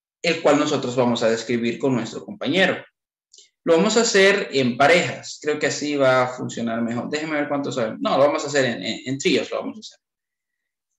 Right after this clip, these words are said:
Tríos, porque así nos va a salir mucho más fácil para desarrollar esta actividad. Luego, en esa conversación, tomen un personaje, un papel. Ustedes deciden, este,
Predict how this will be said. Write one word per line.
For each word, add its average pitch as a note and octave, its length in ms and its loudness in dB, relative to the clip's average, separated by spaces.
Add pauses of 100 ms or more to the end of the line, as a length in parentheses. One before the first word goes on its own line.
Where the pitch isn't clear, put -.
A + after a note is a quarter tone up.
Tríos, - 640 0
porque A3+ 320 4
así E3 280 -2
nos C#3 240 -2
va A2+ 60 2
a - 20 -4
salir A#2 280 -2
mucho A2+ 220 -2
más C#3 200 -2
fácil B2+ 420 -4
para G2 460 -4 (120)
desarrollar A2 920 -4
esta G#2+ 240 -12
actividad. G2+ 380 -14 (100)
Luego, F3+ 360 4 (1200)
en E3 120 2
esa A#3+ 160 4
conversación, A#3 800 4 (1160)
tomen A#3+ 280 6
un A#3+ 180 4
personaje, F3+ 460 2
un G#3 140 2
papel. A#2+ 440 2 (420)
Ustedes A#3+ 340 4
deciden, G#3+ 640 2 (280)
este, B2+ 920 0